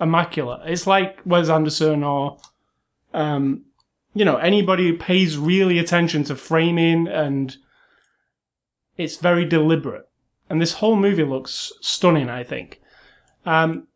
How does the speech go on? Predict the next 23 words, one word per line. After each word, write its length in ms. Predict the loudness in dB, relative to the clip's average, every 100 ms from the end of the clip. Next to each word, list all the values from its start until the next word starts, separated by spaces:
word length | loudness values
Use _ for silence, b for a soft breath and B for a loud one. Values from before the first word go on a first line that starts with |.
| _
so 200 | -10 0 0
it's, 260 | 0 -8 _ _ _ _ _ _ _ _ _ _
it's 260 | 0 0 0
like 320 | 2 2 2
a 60 |
mystery 800 | 2 2 2 -2 -2 0 0 -4 _
kind 320 | 0 2 4
of 360 | 2 0 -10 -8
story. 680 | -4 0 2 2 -2 -4 _ _ _ _ _ _ _ _ _ _ _ _
And 120 | -2
for 80 | 2
the 100 | 0
first 360 | 2 0 2
fifteen 400 | 0 0 2 2
minutes, 240 | 4 2 2
'cause 180 | -2 0
I 60 |
didn't 300 | 2 0 2
really 260 | 2 2 2
know 180 | 2 2
what 160 | 2
to 100 | 2
expect, 640 | -2 -2 -2 0 0 -4